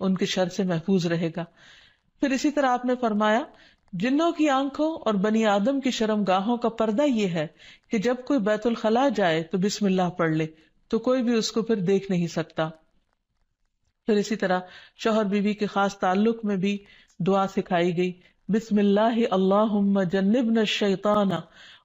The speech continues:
व जन्निबिश शैताना मा रज़क़तना,"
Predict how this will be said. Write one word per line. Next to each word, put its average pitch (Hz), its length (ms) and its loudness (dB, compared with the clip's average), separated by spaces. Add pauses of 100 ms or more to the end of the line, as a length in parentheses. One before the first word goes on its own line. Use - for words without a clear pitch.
व 208 100 2
जन्निबिश 247 580 0
शैताना 220 600 0
मा 196 200 2
रज़क़तना," 180 680 -2